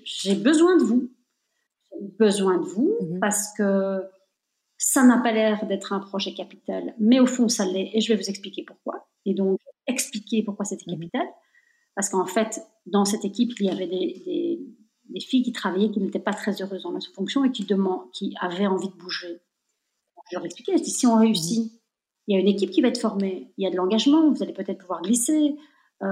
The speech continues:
Speaker 1: finalement, moi, je viens, je vous
Speaker 2: Mhm.
Speaker 1: propose d'écrire alors que c'est votre rêve et là, dans votre job, vous écrivez pas aujourd'hui. Ok, et en plus, je vais vous former. Et, et donc, et je vais vous apprendre des trucs.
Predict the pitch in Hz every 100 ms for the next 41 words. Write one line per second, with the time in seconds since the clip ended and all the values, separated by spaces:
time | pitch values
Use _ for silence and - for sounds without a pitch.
0 | 190 185 - - - 208 208 233 214 214
1 | 190 220 226 202 170 185 208 202 208 -
2 | 233 208 190 202 - 196 196 - 214 214
3 | 196 180 202 208 196 190 180 - 202 196
4 | 196 - 185 185 196 196 196 196 208 208
5 | - - _ 196 214 - 220 185 214 294
6 | 240 - 247 277 302 269 - - _ _
7 | _ _ - 240 208 208 - 226 226 208
8 | 202 196 196 220 - 302